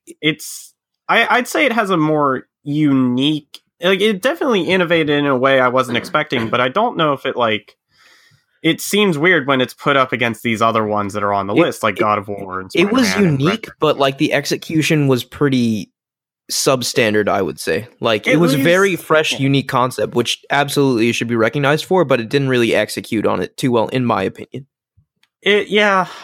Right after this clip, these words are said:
Speaker 1: I'll, I'll, I'll say that. It, it leaves a little something to be desired, but it is a new innovation, and I think it's,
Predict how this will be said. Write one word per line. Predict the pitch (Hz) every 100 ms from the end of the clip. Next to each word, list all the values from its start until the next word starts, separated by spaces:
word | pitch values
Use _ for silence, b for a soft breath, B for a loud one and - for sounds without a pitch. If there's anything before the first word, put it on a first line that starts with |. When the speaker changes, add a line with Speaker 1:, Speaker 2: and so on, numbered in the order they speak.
| B
Speaker 1:
I'll, | - 196
I'll, | 202 196 196 -
I'll | -
say | 202 196 147
that. | 110 110
It, | 151 165 - 170
it | 196
leaves | 202 233 214
a | 190
little | 151 151 151
something | 156 147 147
to | 139
be | 131
desired, | 123 120 120 151 160
but | 151 156
it | 175
is | 214 220 190 - _
a | -
new | 165 165 170 160
innovation, | 120 107 113 110 151
and | 175
I | 196
think | 269 247
it's, | - -